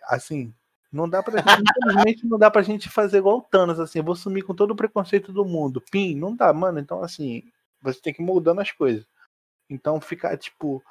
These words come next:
Speaker 1: é... tratar todo mundo com ferro e fogo também não vai rolar, sabe? Tipo,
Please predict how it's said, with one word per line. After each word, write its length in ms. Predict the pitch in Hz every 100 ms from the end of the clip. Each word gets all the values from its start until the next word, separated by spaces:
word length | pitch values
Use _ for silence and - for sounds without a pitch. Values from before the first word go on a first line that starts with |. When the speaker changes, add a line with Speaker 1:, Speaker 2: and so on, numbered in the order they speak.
| - - _ _ _ _
Speaker 1:
é... 800 | 139 135 135 131 131 131 131 127 _ _ _ _ _ _ _ _ _ _ _ _ _ _ - - _ _ - _ _ - - -
tratar 360 | 156 151 151
todo 220 | 151 185
mundo 260 | 180 160 160
com 160 | 160 156
ferro 320 | - 147 143
e 20 | 139
fogo 340 | - 139 147
também 180 | 165 175
não 80 | 175
vai 100 | 180
rolar, 320 | 202 208 127
sabe? 340 | - - 113
Tipo, 420 | - - _ 64